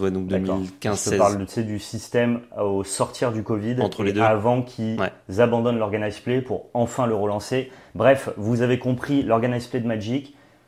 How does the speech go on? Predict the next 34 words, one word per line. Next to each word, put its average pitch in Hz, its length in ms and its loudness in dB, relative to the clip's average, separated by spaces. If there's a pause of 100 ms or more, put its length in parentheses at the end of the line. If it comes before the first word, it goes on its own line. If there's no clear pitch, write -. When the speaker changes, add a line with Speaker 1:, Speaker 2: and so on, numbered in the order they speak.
(100)
Speaker 2:
c'est - 260 -8
un 107 100 -2
long 131 180 0
fleuve, 135 400 0
pas 143 180 0
du 131 140 -6
tout 131 100 -6
tranquille, 131 540 -2
Speaker 1:
Pas 123 60 4
du 110 60 4
Speaker 2:
avec 101 120 -2
Speaker 1:
tout - 80 -4
Speaker 2:
plein 110 80 2
de 120 120 2
Speaker 1:
tranquille. 98 40 4
Speaker 2:
vagues 123 320 4
qui 117 100 -8
changent 107 440 -4
assez 120 260 2
régulièrement. 110 580 0 (340)
Donc 104 100 0
Speaker 1:
Oui. 98 40 0
Speaker 2:
là, 147 140 8
en 147 100 6
gros, 131 300 6
c'est 110 160 -2
huit 131 160 2
cents 139 220 0
joueurs 131 340 4
qui 113 80 -10
se 107 100 -8
sont 104 160 -8
tous 156 220 -6
qualifiés 123 600 -2